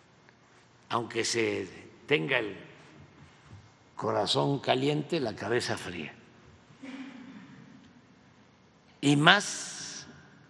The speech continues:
si uno es opositor o no es bien visto por los oligarcas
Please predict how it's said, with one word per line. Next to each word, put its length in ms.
si 320
uno 400
es 320
opositor 680
o 500
no 320
es 460
bien 300
visto 420
por 140
los 580
oligarcas 840